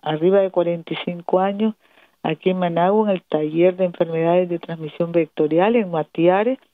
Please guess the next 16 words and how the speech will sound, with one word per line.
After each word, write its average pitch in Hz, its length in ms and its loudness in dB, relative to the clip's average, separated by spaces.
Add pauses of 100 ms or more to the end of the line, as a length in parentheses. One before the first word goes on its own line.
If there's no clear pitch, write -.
(360)
centro 180 340 2
de 170 160 2
salud, 170 240 -2
esto 226 160 -2
es 190 80 -4
mañana 175 400 -2
viernes 202 540 0
seis, 226 280 0 (880)
también 170 360 0
en 202 240 -2
Santo 170 300 0
Tomás 165 400 -4
Chontales 202 680 -2 (120)
y 226 320 4
en 196 220 -2
Juigalpa 180 760 0